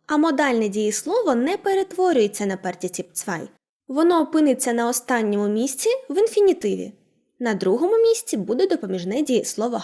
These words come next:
haben. Anna kann nicht schwimmen. Anna hat nicht schwimmen können. Тобто не gekonnt, а просто інфінітив können. Ich muss alles selbst machen.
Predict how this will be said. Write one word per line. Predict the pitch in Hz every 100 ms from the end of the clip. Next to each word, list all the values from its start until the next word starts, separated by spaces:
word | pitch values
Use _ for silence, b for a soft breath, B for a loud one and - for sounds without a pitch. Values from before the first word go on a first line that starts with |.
| -
haben. | 175 - - - _ _ _ _ _ _ _ _ _ _ -
Anna | 302 381 508 480 440 427 -
kann | 294 392 320 254
nicht | 285 - -
schwimmen. | - 196 165 160 185 _ _ _ _ _ _
Anna | 262 277 381 427 453 427 -
hat | 262 285 381 -
nicht | 247 247 302 320 -
schwimmen | - 220 220 285 269 247 240 -
können. | 208 175 156 - _ _ _ _ _ _
Тобто | - 302 - 247
не | 254 269
gekonnt, | 214 202 196 247 359 359 - - _ _
а | 208
просто | - 190 190 269 - 453
інфінітив | 262 220 208 180 180 247 330 - -
können. | 208 165 156 - _ _ _ _ _ _ _ _ _ _ _ _ _ _ _ _ _ _ _ _ -
Ich | 302 -
muss | 247 277 269 -
alles | 254 269 330 415 -
selbst | 226 170 214 285 277 - -
machen. | 185 170 - 165 196